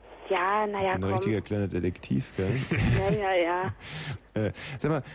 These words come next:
Speaker 2: und dieser Cello, er hat, äh, wie... Äh, äh, brr, wo, äh, so.
Speaker 1: Ja,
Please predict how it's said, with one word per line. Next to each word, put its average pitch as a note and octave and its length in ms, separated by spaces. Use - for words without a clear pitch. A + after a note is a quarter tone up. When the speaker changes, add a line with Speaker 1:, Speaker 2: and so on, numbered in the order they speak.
Speaker 2:
und D#3 300
dieser D3 280
Cello, E3+ 300
er C3+ 180
hat, D#3+ 140
äh, F#3+ 500
wie... D#3+ 180
Äh, - 60
äh, - 920
brr, G#2 220
wo, C3+ 100
äh, - 60
so. E2 140
Speaker 1:
Ja, B3+ 60